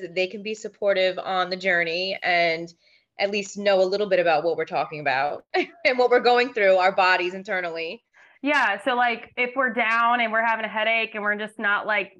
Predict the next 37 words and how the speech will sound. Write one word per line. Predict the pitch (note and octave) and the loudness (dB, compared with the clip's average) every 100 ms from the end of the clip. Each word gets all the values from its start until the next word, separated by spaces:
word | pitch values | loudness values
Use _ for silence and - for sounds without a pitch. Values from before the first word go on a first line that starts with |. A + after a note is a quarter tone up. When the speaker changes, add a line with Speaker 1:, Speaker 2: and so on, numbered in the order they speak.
| _ - | _ -6
Speaker 2:
down | G3 G#3+ | -4 -2
with | G#3 | -4
your | G3+ | -8
bullshit, | F#3 G#3+ A3+ G3 - | -6 -6 -4 -4 -2
be | G#3+ | -2
like, | G#3 G#3 | -2 -2
"Hey, | F#4 G#4 F#4+ C#4 A#3 G3 - - | -4 -2 0 -2 -2 -6 -10 -6
are | B3 | -4
you | C#4 B4+ A#4+ | -2 -4 -4
in | |
menstrual | B3 B3+ - F4 E4+ | -4 -4 -6 -4 -4
phase | D#4+ E4+ E4+ E4 D#4 | 0 0 0 0 2
or | C#4+ | 2
in | C#4 C#4 | 2 0
luteal | D4 C#4 A3 F#3+ | 0 0 0 -2
phase?" | G3 E3+ D#3+ D#3+ B3 | -2 -2 -4 -8 -6
You | |
know | A3+ | -2
what | A3+ A#3 | 0 0
I | A#3 | 0
mean? | A3+ A#3 A3+ | 0 0 0
I | |
don't | A#3+ | 0
even | C4 | 0
know | B3 | -2
if | A#3+ | -2
I | A3 A3 | -4 -2
said | G#3+ F#3 | -2 -2
that | - | -2
right, | F3 E3 - | -2 -4 -4
but | A3+ | -4
it's | A#3 | -4
just | C#4 C4+ | -6 -4
so | B3 - | -2 -2
interesting | A#3 A#3+ A3 - F#3+ F3+ | -6 -8 -12 -4 -2 -2
that, | F3+ - | -4 -2
like, | F#3+ F#3 | -2 -2